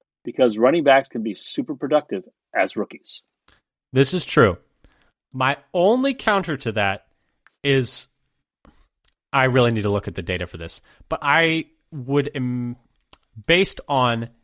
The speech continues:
Speaker 2: eye test and personal experience, I feel that first-year players are more injury-prone than
Speaker 1: They
Speaker 2: second,
Speaker 1: don't
Speaker 2: third,
Speaker 1: finish
Speaker 2: fourth
Speaker 1: the
Speaker 2: year
Speaker 1: year.
Speaker 2: players. They never finish the year because their bodies just haven't had a full year of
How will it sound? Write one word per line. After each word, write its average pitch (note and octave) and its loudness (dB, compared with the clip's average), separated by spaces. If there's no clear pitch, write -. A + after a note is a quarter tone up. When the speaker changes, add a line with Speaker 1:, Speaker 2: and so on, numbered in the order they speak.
Speaker 2:
eye C3 4
test C3 2
and G#2+ -6
personal D3+ -2
experience, G#2+ -4
I A#2 -6
feel C#3 -2
that A#2 -4
first-year D3 0
players B2 0
are A2 -4
more A2+ 0
injury-prone G2+ -6
than F#2+ 0
Speaker 1:
They - -20
Speaker 2:
second, A#2 0
Speaker 1:
don't B2+ 6
Speaker 2:
third, A2 0
Speaker 1:
finish A#2+ 2
Speaker 2:
fourth G#2+ 0
Speaker 1:
the A2+ 0
Speaker 2:
year G#2+ 2
Speaker 1:
year. F#2 0
Speaker 2:
players. F2 -8
They A2+ -4
never B2 0
finish C#3 -4
the B2+ -6
year B2 0
because B2 -2
their D#3 2
bodies E3+ 2
just - -4
haven't D#3+ 0
had D#3+ 0
a D3 2
full D#3+ 0
year C#3+ 2
of B2 -2